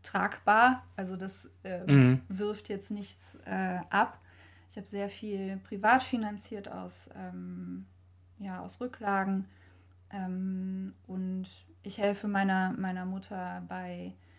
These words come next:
Speaker 1: bei der Erziehung und dem Einreiten von Pferden.
Speaker 2: Ah, okay.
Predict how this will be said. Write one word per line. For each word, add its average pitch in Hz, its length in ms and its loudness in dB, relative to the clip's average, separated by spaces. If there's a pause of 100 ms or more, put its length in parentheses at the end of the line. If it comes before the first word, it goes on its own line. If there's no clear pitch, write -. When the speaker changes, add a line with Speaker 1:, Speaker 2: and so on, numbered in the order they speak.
(180)
Speaker 1:
bei 196 100 2
der 190 140 4
Erziehung 220 640 -2
und 190 560 -6
dem 196 140 -4
Einreiten 196 720 2
von 190 380 -6
Pferden. 240 640 2 (140)
Speaker 2:
Ah, 156 180 4
okay. 127 240 0